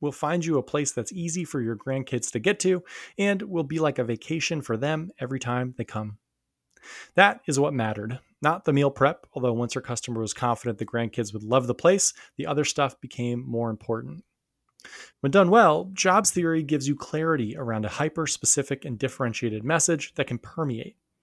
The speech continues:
and that is the only type of message a new company can survive with. The way to build trust is to say through your messaging, "I see you and I know what you want and no one else does." Jobs gives you permission to focus on a customer.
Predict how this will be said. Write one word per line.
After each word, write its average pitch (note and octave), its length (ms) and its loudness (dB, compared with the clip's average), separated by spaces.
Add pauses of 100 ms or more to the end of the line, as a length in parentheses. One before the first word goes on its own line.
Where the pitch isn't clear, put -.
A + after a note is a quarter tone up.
(120)
and C#3 120 -2
that G#3 260 -2
is C#3+ 120 -2
the D#3+ 180 -2
only F3+ 340 2
type A#2 220 -6
of G#2+ 80 0
message A2+ 440 -4
a B2+ 60 -6
new B2 140 2
company C3 400 -2
can A#2 160 -6
survive A#2 480 -2
with. D3+ 340 -8 (760)
The D3+ 80 4
way G3 100 10
to G#3 60 8
build D3 200 4
trust - 340 4
is B2+ 120 2
to B2+ 80 0
say A#2+ 260 4
through A#2+ 280 -4
your A2 100 -2
messaging, B2 640 0
"I G#3+ 160 0
see - 260 2
you C3 300 0
and C3 160 -4
I C#3 80 0
know D3+ 240 2
what F3+ 200 2
you D3+ 120 0
want D3 320 -2
and A#2+ 160 -2
no C#3 100 -2
one D3 160 -2
else C3+ 220 -2
does." C3+ 580 0 (400)
Jobs B2+ 560 -2
gives B2 180 0
you B2 80 0
permission B2 460 -4
to A2 80 -4
focus C3 480 0
on A#2+ 140 -10
a A2 40 -10
customer. - 540 -6